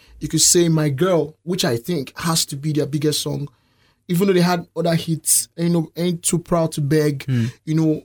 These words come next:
Speaker 1: many more songs that they had that was doing numbers. But Papa Was the Only Stone was significant, first of all,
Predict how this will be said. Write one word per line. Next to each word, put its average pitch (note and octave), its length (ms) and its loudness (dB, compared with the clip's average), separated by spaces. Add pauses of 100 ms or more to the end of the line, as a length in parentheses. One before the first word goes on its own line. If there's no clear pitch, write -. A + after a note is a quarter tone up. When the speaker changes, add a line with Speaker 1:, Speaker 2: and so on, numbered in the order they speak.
Speaker 1:
many F3+ 560 4
more E3+ 260 4
songs E3+ 420 2
that D3 160 2
they D3 80 2
had D#3 260 4
that D3+ 100 2
was C#3+ 240 0
doing E3 280 2
numbers. C#3+ 420 0 (640)
But - 160 -4
Papa C4+ 180 2
Was A3 140 6
the F#3+ 60 4
Only F#3+ 160 2
Stone F3 220 2
was D#3 140 2
significant, D#3 580 0
first G#3 260 0
of D3+ 140 0
all, D3+ 360 2